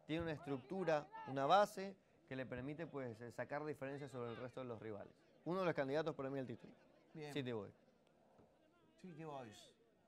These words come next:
Speaker 1: ¿Usted tiene candidato al título de todos los que ha visto y ha transmitido?
Speaker 2: Hasta el momento.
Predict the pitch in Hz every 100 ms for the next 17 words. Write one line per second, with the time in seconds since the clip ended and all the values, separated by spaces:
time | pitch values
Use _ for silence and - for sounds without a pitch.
0 | _ _ _ - 156 170 185 170 156 165
1 | 170 160 170 165 156 - 135 123 127 156
2 | 147 135 143 147 - 131 131 131 131 127
3 | 139 127 113 - 135 143 185 247 247